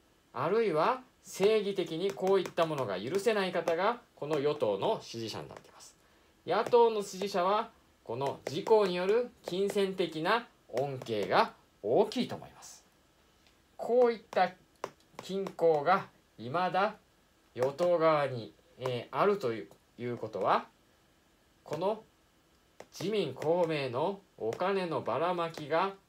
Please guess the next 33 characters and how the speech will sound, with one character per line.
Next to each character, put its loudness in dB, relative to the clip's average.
こ -6
ち -8
ら 0
の -2
側 2
ま 0
で -2
回 -4
っ -2
て 0
い 0
な 0
い -4
こ -8
と -2
は 2
明 -4
ら 4
か 4
で -6
す。 -18
沖 -6
縄 4
が 2
貧 -4
し -6
い -8
方 -4
が -2
多 0
い -4
の -12
は -2